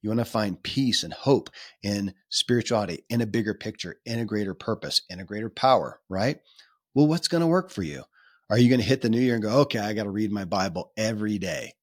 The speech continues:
Bible in a year"? Some people love it. It's not a have to, it's a get to. Oh, excitement. That's great. If that's not you, don't be stuck with it.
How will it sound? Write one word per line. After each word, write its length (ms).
Bible 380
in 100
a 40
year"? 380
Some 220
people 480
love 320
it. 180
It's 140
not 160
a 20
have 240
to, 80
it's 100
a 80
get 300
to. 240
Oh, 200
excitement. 500
That's 180
great. 400
If 100
that's 220
not 180
you, 360
don't 240
be 80
stuck 400
with 200
it. 180